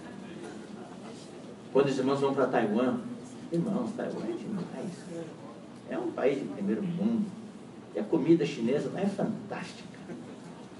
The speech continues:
Depois de vários dias, os mineiros, sempre os mineiros,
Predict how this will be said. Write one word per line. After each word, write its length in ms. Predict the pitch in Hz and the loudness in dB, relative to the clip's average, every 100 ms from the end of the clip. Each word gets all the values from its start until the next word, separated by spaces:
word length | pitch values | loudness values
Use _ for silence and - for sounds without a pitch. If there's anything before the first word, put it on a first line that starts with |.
| - - - - - - | -12 -12 -12 -14 -14 -12
Depois 380 | - 98 117 120 | -8 2 6 6
de 100 | - 104 | 6 2
vários 440 | - 127 135 123 | 6 8 8 6
dias, 400 | - 101 95 104 - - - - - - | 2 2 4 4 2 -6 -12 -14 -12 -8
os 100 | 101 | 0
mineiros, 500 | 110 104 104 104 - | 6 8 8 6 4
sempre 260 | 185 185 | 4 4
os 60 | 147 | 4
mineiros, 420 | 135 113 92 85 | 4 4 4 2